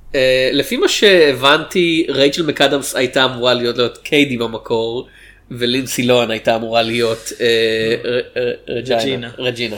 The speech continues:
Speaker 1: כן.
Speaker 2: כן.
Speaker 1: והסיבה שטינה פיי אמרה שהיא, רייצ'ל מקאדמס צריכה להיות רג'ינה, זה כי היא כל כך נחמדה, כי היא יכולה לדקור מישהו בגב בלי שהוא ישים לב.
Speaker 2: האמת שיש לי גם, יש לי את התיאוריה, וזו אחת ההוכחות היותר חזקות לטובתה.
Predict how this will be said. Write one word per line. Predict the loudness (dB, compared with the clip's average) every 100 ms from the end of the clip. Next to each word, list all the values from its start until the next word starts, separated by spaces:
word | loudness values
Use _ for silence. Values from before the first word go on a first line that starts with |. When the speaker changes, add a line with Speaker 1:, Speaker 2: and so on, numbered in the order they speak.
| -10
Speaker 1:
כן. | -10 -10 -18 -14
Speaker 2:
כן. | -12 -12 -4
Speaker 1:
והסיבה | 2 4 4 6 4 2 -2 2 4
שטינה | 4 2 0 0
פיי | 2 2
אמרה | 4 2 0
שהיא, | 0 0 0 -4 -4
רייצ'ל | -2 -2 -2
מקאדמס | -4 -4 -4
צריכה | -8 -4
להיות | -4 -2
רג'ינה, | -4 -2 0 -2 -6 -14
זה | 2 4
כי | 6 2
היא |
כל | 0 -2
כך | -4
נחמדה, | -8 -8 -10 -10 -12
כי | -6
היא | -4
יכולה | 0 2
לדקור | 2 2 -2 -4
מישהו | -4 -4
בגב | 0 -2
בלי | -2
שהוא | -10 -8
ישים | -8 -12 -14
לב. | -16 -18 _ _ _ _
Speaker 2:
האמת | -10 -8 -4 -4
שיש | -2 -4
לי | -4
גם, | -2 -2
יש | -2
לי | -4
את | -8
התיאוריה, | -2 2 2 2 0 -4 -6 -4 -4 -8 -20 _ _
וזו | -16 -4 -2
אחת | 0 2
ההוכחות | 2 0 0 0 2
היותר | 2 2 0 -2 -4
חזקות | -2 -6 -4 -4
לטובתה. | -4 -6 -6 -4 -4